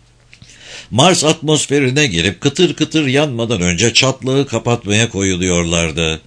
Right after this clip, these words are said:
Daha yarı yoldayken interkomlarından Arkadi'nin sesi geliyordu.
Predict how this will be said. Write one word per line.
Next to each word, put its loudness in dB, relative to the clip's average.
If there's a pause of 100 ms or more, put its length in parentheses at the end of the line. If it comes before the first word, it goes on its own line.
(520)
Daha 6
yarı 4
yoldayken 0
interkomlarından -2
Arkadi'nin -2
sesi -2
geliyordu. -2